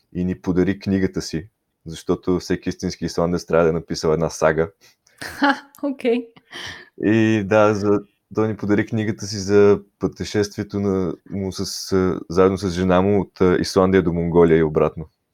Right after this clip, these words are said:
Speaker 2: Това значи ли, че трябва да очакваме книга от теб? <laughs>
Speaker 1: Мисля, че ще се задържа в онлайн пространството все още.
Speaker 2: Добре, и една сутрин, август месец,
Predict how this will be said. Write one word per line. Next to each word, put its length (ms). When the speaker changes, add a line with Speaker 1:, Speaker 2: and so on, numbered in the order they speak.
Speaker 2:
Това 180
значи 300
ли, 100
че 100
трябва 220
да 60
очакваме 420
книга 320
от 120
теб? 140
<laughs> 100
Speaker 1:
Мисля, 300
че 120
ще 100
се 80
задържа 380
в 100
онлайн 280
пространството 500
все 140
още. 260
Speaker 2:
Добре, 280
и 120
една 200
сутрин, 600
август 420
месец, 720